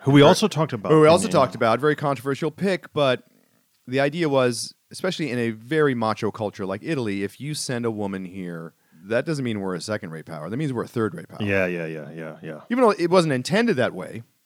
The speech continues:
Speaker 1: No,
Speaker 2: And as,
Speaker 1: especially since
Speaker 2: as
Speaker 1: it
Speaker 2: we'll
Speaker 1: had one
Speaker 2: see, it's
Speaker 1: before.
Speaker 2: actually gonna work out rather well for the Italians in some ways. But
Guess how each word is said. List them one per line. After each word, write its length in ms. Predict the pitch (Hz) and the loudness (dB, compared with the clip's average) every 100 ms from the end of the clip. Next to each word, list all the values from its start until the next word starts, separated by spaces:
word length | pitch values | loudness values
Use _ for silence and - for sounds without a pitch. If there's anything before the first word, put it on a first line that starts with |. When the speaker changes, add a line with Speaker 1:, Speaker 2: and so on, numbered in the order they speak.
| _ - | _ -2
Speaker 1:
No, 180 | 131 | -2
Speaker 2:
And 140 | 101 131 | 0 2
as, 180 | 139 127 | 2 2
Speaker 1:
especially 120 | 127 | 2
since 60 | 127 | 2
Speaker 2:
as 40 | 117 | 2
Speaker 1:
it 40 | |
Speaker 2:
we'll 100 | 123 | 2
Speaker 1:
had 120 | 107 | 2
one 100 | 95 | 2
Speaker 2:
see, 80 | 240 | 4
it's 120 | 151 | 4
Speaker 1:
before. 60 | 151 | 4
Speaker 2:
actually 180 | 135 143 | 2 2
gonna 120 | 131 | 0
work 180 | 120 117 | 0 2
out 120 | 120 | 2
rather 200 | 110 110 | 2 0
well 200 | 160 208 | 0 -2
for 100 | 156 | 0
the 80 | 117 | -4
Italians 500 | 104 101 90 80 - | -2 -4 -4 -10 -14
in 140 | 101 | -14
some 340 | 90 - 95 90 | -10 -8 -8 -8
ways. 400 | 92 87 85 - _ _ _ _ _ | -8 -8 -10 -14 _ _ _ _ _
But 320 | 104 120 98 | -2 -2 -2